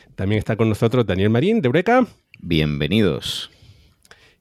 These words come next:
Speaker 1: Y en este micrófono les saluda Víctor Ruiz, de Infoastro, un poco nervioso porque ahora tengo que introducir al invitado especialísimo de este programa, que es Raúl Torres,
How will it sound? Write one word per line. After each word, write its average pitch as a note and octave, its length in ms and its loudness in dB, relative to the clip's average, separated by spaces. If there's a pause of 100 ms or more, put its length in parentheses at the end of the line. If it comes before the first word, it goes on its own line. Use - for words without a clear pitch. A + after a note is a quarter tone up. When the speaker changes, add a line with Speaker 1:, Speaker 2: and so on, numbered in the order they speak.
(100)
Speaker 1:
Y A2+ 40 -4
en A2+ 60 2
este D3 180 0
micrófono F3+ 640 2
les C#3 140 0
saluda E3 360 -2
Víctor D#3 460 -6
Ruiz, F3 320 -8
de C3 160 -4
Infoastro, F#3 560 -4
un G#3+ 120 -2
poco A#3 200 2
nervioso A3+ 420 0
porque D#3 180 -4
ahora F3+ 140 -2
tengo F#3 240 0
que F#3 80 -4
introducir F#3 640 -2
al G#2+ 480 -2
invitado D#3 720 -2 (120)
especialísimo F#3 1160 -4 (400)
de G2 120 -6
este B2+ 200 -6
programa, E3 380 0
que D3 160 -2
es E3+ 60 0 (100)
Raúl D3 580 -2
Torres, A3+ 580 0